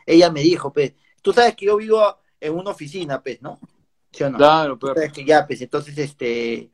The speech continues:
Speaker 1: ella me dijo, pues, este, "Oye, eh, mi amor, ¿tú crees que, puta, es, es verano, ¿no? Y, este, ¿tú crees que,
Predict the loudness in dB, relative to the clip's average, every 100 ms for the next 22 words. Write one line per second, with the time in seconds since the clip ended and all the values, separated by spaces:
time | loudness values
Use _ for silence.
0 | _ _ -6 2 2 2 -4 -4 -4 -6
1 | -8 -10 _ -16 -16 -14 -10 -8 -10 _
2 | 4 6 8 6 4 -4 _ _ _ _
3 | -8 -6 -6 -8 -8 -4 0 0 -2 -6
4 | -4 -4 -4 -8 -8 -10 -6 -4 -4 -8
5 | -14 _ -14 -10 -8 0 2 2 2 2
6 | 0 -4 -14 -14 -14 -14 _ _ _ _
7 | _ _ -20 -18 -14 -14 -14 _ -6 -6
8 | -6 -10 -6 -2 -2 -4 -6 -4 -4 -4
9 | -6 -8 -12